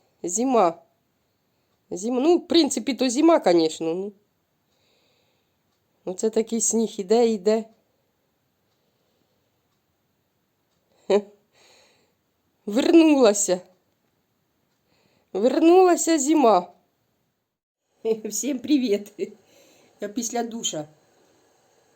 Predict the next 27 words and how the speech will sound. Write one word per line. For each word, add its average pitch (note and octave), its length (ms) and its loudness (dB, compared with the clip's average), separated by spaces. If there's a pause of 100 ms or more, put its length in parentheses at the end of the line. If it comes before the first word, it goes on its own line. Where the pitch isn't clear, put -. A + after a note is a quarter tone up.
(500)
прийняла G3 480 -2
душ, B3+ 380 0 (220)
таку G#3 280 -12
зиму, A#3 420 -4 (640)
таку G3 240 -12
погоду, G#3 560 -8 (280)
рішила G#3 460 -10
прийняти G3 420 -10
душ. G#3 280 -18 (540)
Я, D4+ 80 -12
в - 20 -20
принципі, B3+ 400 -10
голову F3 360 -6
тільки D#3 260 -10
помила. G3+ 440 -10 (2750)
І F3 280 -12
це, - 160 -16
бо F3 140 -14
в F#3+ 40 -12
мене F#3+ 160 -6
волос F#3+ 280 -10
сильно G3 320 -10
лізе, G3 300 -8
я F#3 140 -4
отдельно F3 360 -6
голову G3 400 -12
мию. F#3+ 300 -14